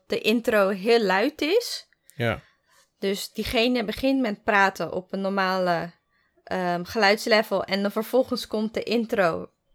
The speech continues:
Speaker 1: en dan word ik bijna doof.
Speaker 2: Ja.
Speaker 1: En dan <laughs> gaat het weer na de intro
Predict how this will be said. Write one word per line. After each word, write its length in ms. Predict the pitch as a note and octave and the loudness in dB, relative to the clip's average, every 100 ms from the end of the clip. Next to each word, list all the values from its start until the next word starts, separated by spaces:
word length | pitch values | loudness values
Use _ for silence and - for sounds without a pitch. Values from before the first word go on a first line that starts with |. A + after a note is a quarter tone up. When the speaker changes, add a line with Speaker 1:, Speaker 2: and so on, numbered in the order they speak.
| _ _ | _ _
Speaker 1:
en 180 | G3+ G#3 | 0 2
dan 120 | G3 | 2
word 180 | G#3 G#3+ | 2 2
ik 80 | |
bijna 280 | F#3+ F#3+ F#3+ | 2 2 2
doof. 640 | F3+ F3 F#3+ - - - - _ - _ | 2 2 2 -2 -12 -20 -20 _ -20 _
Speaker 2:
Ja. 360 | - D3 D#3 - - _ _ _ | 0 2 2 -2 -10 _ _ _
Speaker 1:
En 200 | G#3+ A3+ | 2 6
dan 320 | G#3+ G#4 C#4 | 6 6 2
<laughs> 140 | - | 2
gaat 260 | - G#3 - | 2 2 0
het 180 | A3+ - | -6 0
weer 440 | G#3 G3 F#3+ F#3+ _ _ _ - | 4 6 6 2 _ _ _ -4
na 240 | G3 G#3 | 2 2
de 120 | A3 | 0
intro 680 | - G#3+ A3 A3 F#3 F3+ - | -2 -2 0 2 4 2 0